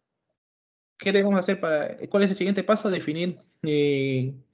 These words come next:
la utilidad que le vamos a asociar a cada, a cada combinación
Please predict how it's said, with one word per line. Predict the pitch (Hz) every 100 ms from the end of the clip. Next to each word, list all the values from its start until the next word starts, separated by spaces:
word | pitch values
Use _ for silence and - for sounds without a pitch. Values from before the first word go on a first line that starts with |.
| -
la | 160
utilidad | 151 156 143 175
que | 175
le | 156
vamos | 160
a | 165
asociar | 156 139 151
a | 135
cada, | 156 147 143 -
a | 135
cada | - 151 151 147 143 139 127 131
combinación | 143 143 131 131 180 165 139